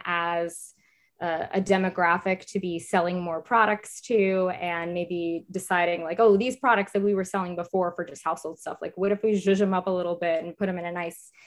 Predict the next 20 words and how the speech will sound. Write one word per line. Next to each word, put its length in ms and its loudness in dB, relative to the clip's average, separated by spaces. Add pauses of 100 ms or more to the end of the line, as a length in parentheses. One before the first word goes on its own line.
(160)
canister 520 4
and 120 2
then 220 -4
convince 400 -2
women 300 -4
that 140 -6
they 340 -6
need 240 -2
them 160 -8
to 340 -8
keep 160 -8
their 140 -4
husbands?" 560 -12 (180)
And, 640 -2
you 160 0
know, 200 4
I, 400 0 (180)
me, 420 0
anytime 580 2
I 220 0